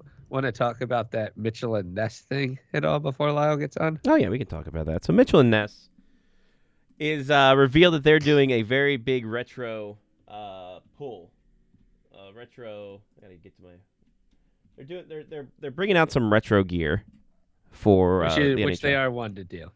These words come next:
Speaker 2: Yeah, which is n-, their modus operandi. So they, they, uh, had some jerseys out, and I took a look at the price. Not a bad price. Uh, price on 'em is about,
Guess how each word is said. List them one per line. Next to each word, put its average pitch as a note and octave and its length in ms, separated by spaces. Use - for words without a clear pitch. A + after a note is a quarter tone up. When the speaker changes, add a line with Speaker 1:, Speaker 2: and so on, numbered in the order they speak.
Speaker 2:
Yeah, D#3 240
which - 280
is C#3+ 180
n-, B2+ 240
their A#2 260
modus A2+ 680
operandi. G2 640
So F3 280
they, F3 220
they, F3 320
uh, D3+ 260
had G3 200
some F3+ 160
jerseys F2 420
out, F#2 260
and A#2 280
I A#2 60
took F3+ 240
a E3+ 40
look D3+ 160
at A#2+ 80
the A2 60
price. D#2 500
Not E4 120
a - 20
bad A3 240
price. F3 440
Uh, C#3 240
price F#3 340
on E3+ 160
'em D#3+ 220
is C3 160
about, C3 440